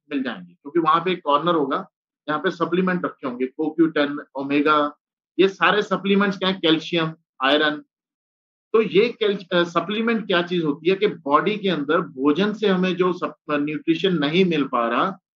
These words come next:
वो हम किसी ना किसी tablet या capsule या powder form के अंदर supplement करें अपनी body को, उसकी requirement पूरी करने के लिए, ताकि हमारी body deficient ना हो। तो स-, जो supplement होते हैं, there are two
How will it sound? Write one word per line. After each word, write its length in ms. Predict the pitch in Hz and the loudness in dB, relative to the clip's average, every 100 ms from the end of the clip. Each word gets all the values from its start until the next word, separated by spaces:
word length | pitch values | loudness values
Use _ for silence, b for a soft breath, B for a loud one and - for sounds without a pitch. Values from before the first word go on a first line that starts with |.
| _ - | _ 2
वो 120 | 208 | 4
हम 360 | 208 160 175 208 - _ _ _ | 4 2 0 -4 -12 _ _ _
किसी 280 | 185 180 208 | -6 -4 -2
ना 140 | 202 196 | 0 2
किसी 380 | 170 156 185 | 2 0 0
tablet 800 | 208 214 _ 160 156 185 196 202 202 | -2 -4 _ -2 0 2 2 2 0
या 340 | 147 139 135 | 2 4 2
capsule 640 | 131 151 147 - - 196 196 | 0 -2 -2 -2 0 2 4
या 300 | 151 143 147 | 4 4 2
powder 500 | - 147 147 180 190 | -2 -2 0 2 2
form 360 | 180 147 143 | 0 -2 -2
के 140 | 143 143 | -2 -4
अंदर 240 | 131 147 | -2 -2
supplement 720 | 147 180 175 196 196 180 170 | -2 -2 0 0 2 0 0
करें 180 | 147 139 | -2 -2
अपनी 240 | 135 135 | -4 -6
body 280 | 131 123 135 | -2 -2 -2
को, 160 | 139 160 | -2 -2
उसकी 220 | 156 185 | 0 0
requirement 640 | 160 156 151 151 156 160 | 0 0 0 0 -6 -4
पूरी 180 | 160 160 | 0 0
करने 220 | 151 120 | 0 -6
के 160 | 104 98 | -8 -12
लिए, 100 | 92 - _ _ | -12 -18 _ _
ताकि 200 | 165 165 | -2 0
हमारी 220 | 180 175 175 | 2 4 4
body 280 | 151 151 | 2 2
deficient 600 | 185 151 151 175 160 139 - | 0 -2 -4 -8 -6 -6 -10
ना 60 | |
हो। 200 | - - _ _ _ _ _ _ _ _ - | -16 -16 _ _ _ _ _ _ _ _ 0
तो 60 | |
स-, 220 | 226 - _ | 0 -4 _
जो 80 | 214 | -2
supplement 560 | 214 185 185 233 233 208 | 2 0 2 2 2 4
होते 220 | 185 185 | 2 2
हैं, 80 | 208 | 2
there 180 | 185 185 | 4 2
are 100 | 190 | 2
two 180 | 196 | 0